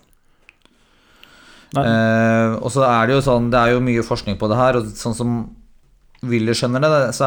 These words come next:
Speaker 2: er det jo, og sånn som andre også skjønner det, så er jo liksom, det som er felles for long covid og M E er jo at det er en postviral, eh,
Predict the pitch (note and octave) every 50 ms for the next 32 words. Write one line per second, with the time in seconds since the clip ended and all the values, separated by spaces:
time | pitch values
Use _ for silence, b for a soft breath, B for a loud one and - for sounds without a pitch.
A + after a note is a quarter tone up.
0 | A#2+ G#2 G2+ G2 G2+ G#2+ A2 A2 A2 A2 A2 A2 A2 A2 A2 A#2+ G#2+ G#2 A2+ G#2+
1 | A2 G#2+ A2 G#2 G2 F#2 G2 G2+ G2 - - G#2 A2+ G#2+ B2+ C#3+ C#3+ C#3 C#3 C3
2 | A2+ G2+ G2+ A2 B2 B2+ B2 - A#2 A2+ A2 G#2+ B B B B B B B B
3 | B B B B2 A#2+ - B2+ B2 - - - B2+ G2+ G#2 G#2+ - - A#2+ A2 A2+
4 | A2+ G#2 A2+ G#2+ G#2+ G#2+ B2 B2 B2 - A2+ A2+ A2+ A2+ G#2+ G2+ A2 B2+ C3+ A#2+
5 | G#2 G2+ G2 F#2+ - - A#2 A2+ G2 - G2+ F#2+ F#2+ G2 G2+ G#2 G#2+ G#2 - -
6 | G#2+ G#2 - - - - - - - - - G#2 G#2+ G2+ G#2 G#2 G2+ G#2 G#2 G#2
7 | - - _ _ _ _ b b b b b b b b b b b b b b
8 | b - - G#2 G2+ G2+ G2 G2 G2 G2 G2 F#2+ F#2+ G2